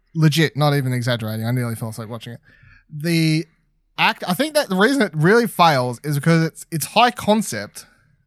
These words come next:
but they don't sell it to you. Like, the acting isn't there to sell you on what's happening. Like, I kept getting distracted by how annoying and bad acting that main dude was.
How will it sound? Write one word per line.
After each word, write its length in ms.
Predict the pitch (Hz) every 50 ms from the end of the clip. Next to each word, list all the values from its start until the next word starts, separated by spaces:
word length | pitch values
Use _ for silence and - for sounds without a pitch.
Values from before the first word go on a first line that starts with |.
| _ _ _ _ _ _ _ _
but 180 | 160 151 - _ _ - - _ _ _ _
they 120 | 151 156 151
don't 220 | 180 185 - 135
sell 320 | - - - 147 135 151
it 100 | 185 - -
to 80 | - 185
you. 180 | 208 240 254 - _ _ _ _ _ _ _ _ _ _ _ _ -
Like, 140 | 151 143
the 140 | - - - -
acting 560 | 165 175 - - 208 202 202 202 202 190 - - _
isn't 300 | 156 160 160 190 180 127
there 440 | 131 131 131 139 147 160 180 175 - - -
to 100 | 160 151
sell 380 | - - - 151 151 151 156
you 320 | 156 151 147 147 143 143 135 - - _ _ _ _ _ _ _ _ _ _ _ _ _
on 180 | 139 147 147
what's 180 | 139 143 - -
happening. 400 | - 139 - - 143 165 190 208 _ _ _ _ _ _ - 120 _ _
Like, 200 | 165 170 175 170 - _ _ _ _ _ _ _ _ _ _ - - -
I 60 | 180
kept 220 | - 214 220 214
getting 220 | - 208 202 196 185
distracted 560 | 165 165 - - - 156 151 - - 196 165
by 140 | - 170 151
how 260 | 139 - 156 156 151
annoying 600 | 139 131 123 123 123 131 143 156 175 196 202 - - _ _ _ _
and 140 | 151 151 131
bad 260 | 156 147 139 135 127
acting 400 | 127 131 - _ - 165 165 165
that 140 | 156 143 120
main 240 | 123 127 123 131 139
dude 220 | 131 160 165 156
was. 260 | 160 190 214 226 -